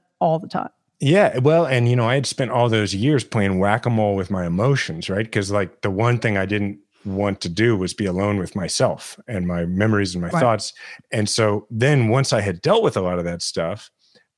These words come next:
Speaker 2: uh, the idea of going backwards was just really scary, right? So then I go through, like, a few days where I just felt really low and, and really depressed. And, and so I go to Nick, my therapist, and I'm, like,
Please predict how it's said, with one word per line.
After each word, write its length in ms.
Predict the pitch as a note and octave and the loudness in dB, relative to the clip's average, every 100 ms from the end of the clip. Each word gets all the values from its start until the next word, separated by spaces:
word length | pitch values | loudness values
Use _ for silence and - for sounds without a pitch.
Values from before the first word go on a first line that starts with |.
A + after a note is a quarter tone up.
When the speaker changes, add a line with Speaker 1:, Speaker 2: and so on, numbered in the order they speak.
| - | -4
Speaker 2:
uh, 240 | G2+ G2 - | -2 -4 -6
the 180 | A#2 A#2 | -4 0
idea 400 | C3 B2 B2 D#3 | 2 2 2 2
of 100 | A2 | 2
going 260 | A2+ A2 F#2 | 0 -2 0
backwards 520 | A#2 F3+ G#2+ F2+ - | 0 0 -2 -4 -6
was 140 | G#2 - | -8 -6
just 200 | G#2 E2+ | -8 -6
really 380 | F#2 A2+ G2 | -2 0 0
scary, 500 | D#2+ - C3+ C3+ D2+ | -2 -2 0 2 0
right? 240 | D2 F2+ A#2+ | -2 -2 -2
So 140 | - | -2
then 280 | G#2 A#2 A2 - - - | 0 0 -2 -8 -16 -6
I 80 | A2 | 0
go 220 | A2+ A2+ | 2 2
through, 320 | - A#2+ C#3+ | 2 2 4
like, 160 | A#2 G2+ | 4 0
a 80 | F#2+ | -2
few 220 | A2+ G#2 | 0 2
days 360 | A2+ F3 A#2+ G#2 | 4 4 2 0
where 260 | G2 G2 - | -4 -4 -4
I 80 | A#2+ | -4
just 200 | C3+ - | -4 -2
felt 260 | A2 E2+ F2 | -4 -4 -6
really 400 | F#2+ A#2 A2 F2+ | 0 2 2 2
low 380 | A2 D#3+ - _ - | 2 0 -2 _ -8
and, 240 | G2 F#2 - _ | -6 -6 -10 _
and 200 | G2 F#2 - - | -8 -8 -8 -10
really 400 | G#2 A#2 A#2 G2 | -2 0 0 0
depressed. 640 | - - D#3 F3+ C#3 - | -4 -4 0 0 0 -6
And, 120 | G2+ | -8
and 280 | F#2 F#2+ F#2+ - - | -4 -6 -6 -10 -20
so 180 | - G#2+ | -8 -4
I 40 | G2 | 0
go 140 | A#2 | 0
to 100 | B2 | 2
Nick, 260 | G#2+ E3 - | 2 0 0
my 120 | F#2+ | -4
therapist, 560 | - C#3 F3+ F#2 E2+ - | -2 0 0 -2 -6 -6
and 100 | F2+ | -6
I'm, 180 | F#2+ F#2+ | -6 -6
like, 300 | F2 F2 | -8 -10